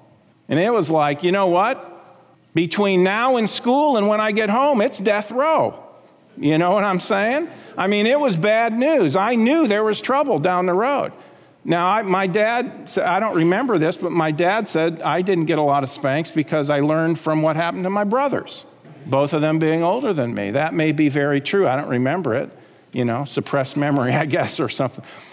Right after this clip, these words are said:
But anyways, um, just kidding. You just didn't do that. Look at Psalm fifty-one with me. Psalm fifty-one. I know some of you who were, who are godly, responsible people, you talk about the way you were raised,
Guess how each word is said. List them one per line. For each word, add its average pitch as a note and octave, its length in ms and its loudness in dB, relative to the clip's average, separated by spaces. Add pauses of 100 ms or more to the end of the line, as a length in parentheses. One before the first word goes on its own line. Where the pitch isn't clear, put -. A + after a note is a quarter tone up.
(100)
But E3 200 2
anyways, D3+ 560 0
um, C#3 560 -2
just B2 200 -8
kidding. G2+ 340 -4 (640)
You D#3+ 140 2
just D#3+ 260 -2
didn't D#3 220 0
do F#3 180 0
that. A#2 260 -4 (500)
Look A#3 200 0
at F4+ 100 -2
Psalm E3+ 320 0
fifty-one A#2+ 640 -2
with G#2+ 180 -4
me. A2+ 320 -2 (520)
Psalm D#3+ 320 0
fifty-one. C#3 800 -2 (800)
I C#3 140 0
know F3 160 2
some G3 280 0
of F#3+ 120 0
you G#3+ 380 2
who C#3 120 2
were, B2 340 2 (280)
who C#3+ 160 2
are C3 300 2 (240)
godly, G3 460 2
responsible G3 760 0
people, G#3 420 0
you E3 160 2
talk F#3 300 -2
about F3+ 280 0
the F3+ 80 0
way F#3 180 2
you F#3+ 180 2
were G3+ 160 2
raised, F#3+ 540 0